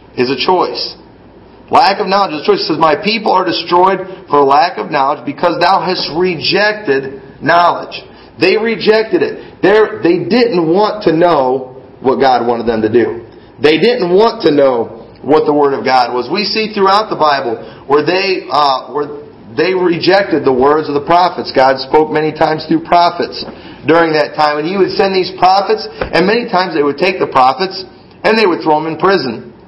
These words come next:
Sometimes they would kill them or they would run them out of the land.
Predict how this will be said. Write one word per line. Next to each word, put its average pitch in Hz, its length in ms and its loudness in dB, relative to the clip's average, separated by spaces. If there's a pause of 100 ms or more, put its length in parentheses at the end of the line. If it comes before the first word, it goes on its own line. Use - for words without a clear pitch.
(220)
Sometimes 151 400 0
they 165 100 0
would 156 220 -2
kill 175 320 2
them 120 160 -4
or 117 80 -2
they 147 160 -2
would 143 160 -2 (240)
run 175 320 2
them 185 160 -2
out 185 160 0
of 180 80 -6
the 170 80 -2
land. 170 480 -4